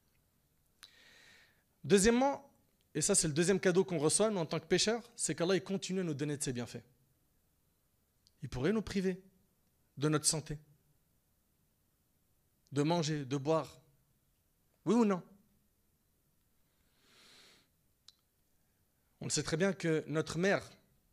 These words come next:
qui nous a mis au monde, il nous verrait comme ça tout le temps désobéir, il ferait quoi ? Vous savez, hein, que des fois les parents, ils, ils sévissent, ils disent, « Bon, là, tu seras privé de telle chose, tu seras privé de telle autre. »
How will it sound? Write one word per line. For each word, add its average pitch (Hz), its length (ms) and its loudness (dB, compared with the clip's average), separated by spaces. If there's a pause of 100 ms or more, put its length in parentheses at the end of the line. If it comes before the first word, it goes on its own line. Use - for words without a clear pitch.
(680)
qui 180 120 0
nous 156 160 4
a 156 60 4
mis 170 100 4
au 170 80 4
monde, 165 320 0 (1500)
il 160 120 0
nous 165 120 4
verrait 190 300 6
comme 180 160 -4
ça 180 220 0
tout - 160 -4
le 196 80 0
temps 202 160 0
désobéir, 180 760 0 (760)
il 127 60 -10
ferait 160 160 -6
quoi ? 156 180 -2
Vous 123 160 -14
savez, 214 320 0
hein, 202 160 -4 (140)
que 123 100 -12
des 120 100 -6
fois 156 160 0
les 170 100 -2
parents, 139 220 -2
ils, 208 160 -4 (240)
ils - 80 -12
sévissent, 208 560 -4
ils - 60 -10
disent, « 123 120 -6
Bon, 151 200 0 (340)
là, 156 400 -2 (400)
tu - 100 -6
seras - 180 0
privé 147 260 -2
de 131 100 -4
telle 127 200 -4
chose, 107 400 -8 (140)
tu 139 100 -6
seras - 180 -2
privé 160 320 0
de 151 100 -2
telle 151 200 2
autre. » - 300 -4